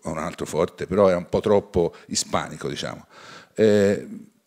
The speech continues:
e questa storia dei, dei, dei, è andata avanti, perché in X Y c'è la famiglia Formento,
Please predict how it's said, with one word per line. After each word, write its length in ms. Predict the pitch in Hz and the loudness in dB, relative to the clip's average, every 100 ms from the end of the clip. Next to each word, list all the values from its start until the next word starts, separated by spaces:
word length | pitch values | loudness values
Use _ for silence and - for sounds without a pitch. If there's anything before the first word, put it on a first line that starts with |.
| - | -4
e 140 | 151 | -2
questa 300 | - 147 135 | 2 2 2
storia 260 | - 208 95 | 2 4 4
dei, 240 | 82 80 | 4 0
dei, 240 | 78 73 73 | -2 -8 -4
dei, 140 | 92 | -4
è 160 | - 104 | -2 -2
andata 280 | 90 85 87 | 0 0 0
avanti, 340 | 143 127 - | 0 -2 -4
perché 220 | 76 - | -10 -6
in 120 | 87 120 | -6 -4
X 120 | - | -6
Y 320 | 101 - 98 | -6 -4 -4
c'è 140 | - | -4
la 100 | 76 | -6
famiglia 260 | 73 80 76 | -6 -4 -4
Formento, 800 | 80 80 127 98 - - - | -4 -2 -2 -4 -6 -8 -10